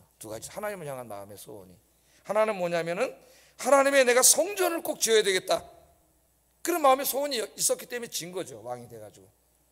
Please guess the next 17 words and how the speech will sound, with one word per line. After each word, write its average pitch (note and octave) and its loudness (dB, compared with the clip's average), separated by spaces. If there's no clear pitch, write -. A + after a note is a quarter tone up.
하나님의 G3+ -8
성전을 G#3+ -10
지어야 G#2+ -10
되겠다 - -20
하는 D#3 -14
그것. B2+ -6
두 F3 -6
번째는 G3 0
성전을 B3 2
다 - -4
짓고, - -2
오늘 G3+ -2
뭐라고 E3 0
하나님 D#3+ -10
앞에 C#3 -14
기도하고 B2+ -8
있습니까? D#3 -4